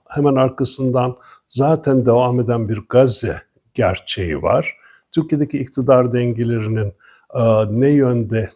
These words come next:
değişeceğine ilişkin birçok tartışmalar var. Yani burada, e, P K K sorunu var, e, anayasa tartışmaları var, e, erken bir seçim tartışması söz konusu.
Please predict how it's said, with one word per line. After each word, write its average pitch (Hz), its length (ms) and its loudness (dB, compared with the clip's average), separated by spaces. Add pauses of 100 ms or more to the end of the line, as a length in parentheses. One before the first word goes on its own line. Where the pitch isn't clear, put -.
(120)
değişeceğine 117 800 -2
ilişkin 135 520 -4 (280)
birçok 143 280 -4
tartışmalar 139 680 2
var. 95 240 0
Yani 98 420 -6
burada, 104 420 -6 (400)
e, 110 40 0 (540)
P 107 160 -2
K - 180 -2
K 101 140 -6
sorunu 131 680 2
var, 127 440 0
e, 123 60 -2 (580)
anayasa 120 720 -2
tartışmaları 123 1000 -2
var, 123 320 0 (420)
e, 117 60 -2
erken 123 560 0
bir 131 60 2
seçim 127 500 -4
tartışması 120 800 -4
söz - 460 -4
konusu. 123 580 -2